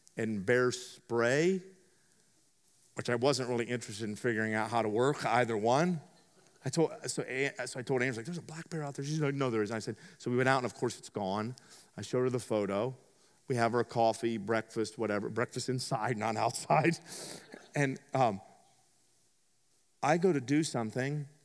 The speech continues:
and come back, and I can't find her. She's gone, like, gone, gone, gone. Like, she's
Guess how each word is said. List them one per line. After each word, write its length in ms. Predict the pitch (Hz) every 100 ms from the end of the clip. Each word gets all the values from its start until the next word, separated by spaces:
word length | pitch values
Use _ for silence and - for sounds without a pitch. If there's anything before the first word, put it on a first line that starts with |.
| _ -
and 160 | 131
come 180 | 135 123
back, 480 | 139 139 127 135 - - -
and 120 | 113
I 60 | 151
can't 260 | - 113 -
find 340 | 165 185 208 131
her. 200 | 82 82 _ _ _ _ _ _ _ _ _
She's 320 | - - 180 107
gone, 460 | 107 131 151 82 76 107 _ _ _ -
like, 160 | 110 - - _ _ _ _ _ _ _ 87
gone, 380 | 117 160 220 -
gone, 160 | 85
gone. 240 | 78 - - -
Like, 100 | - - _
she's 400 | - 156 127